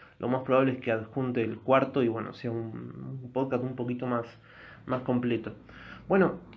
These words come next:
la segunda temporada de Primal, finalmente, después de mil años, yo sinceramente, y esto lo digo muy sinceramente,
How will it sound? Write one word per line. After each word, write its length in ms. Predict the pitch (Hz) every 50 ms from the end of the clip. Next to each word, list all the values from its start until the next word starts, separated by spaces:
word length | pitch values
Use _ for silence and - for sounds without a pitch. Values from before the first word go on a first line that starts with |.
| - -
la 160 | - 165 175
segunda 380 | 170 - 214 233 254 254 226 -
temporada 460 | 185 170 160 160 165 175 202 196 185
de 140 | 170 156 143
Primal, 640 | 143 - - 143 143 160 175 175 156 127 113 110 107
finalmente, 760 | - 147 165 185 202 202 190 185 175 147 117 110 110 - 107 110
después 400 | 110 123 131 - 190 220 214 202
de 320 | 208 196 190 - 180 - - - _ _ _ _ _
mil 360 | 139 151 175 202 214 196 196
años, 680 | 202 208 208 208 208 208 202 202 202 196 190 - - - - -
yo 180 | - - 196 196
sinceramente, 960 | 196 - 156 143 - - 180 175 165 170 180 185 185 180 180 185 180 175 -
y 140 | - 127 147
esto 220 | 175 170 - 175 147
lo 80 | 139
digo 300 | 139 147 156 156 147 135
muy 240 | 135 151 180 190 185
sinceramente, 840 | - 139 135 135 - 147 143 143 156 175 175 170 175 175 170 170